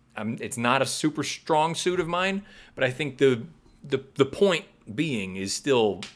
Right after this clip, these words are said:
accurate and still valid, that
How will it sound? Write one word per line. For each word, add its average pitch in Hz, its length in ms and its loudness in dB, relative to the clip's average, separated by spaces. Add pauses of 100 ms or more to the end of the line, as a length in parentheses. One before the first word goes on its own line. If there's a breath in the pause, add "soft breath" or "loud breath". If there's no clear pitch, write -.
(340)
accurate 85 440 -8
and 87 100 -8
still 107 200 -2
valid, 82 460 -2 (760 loud breath)
that 120 460 -2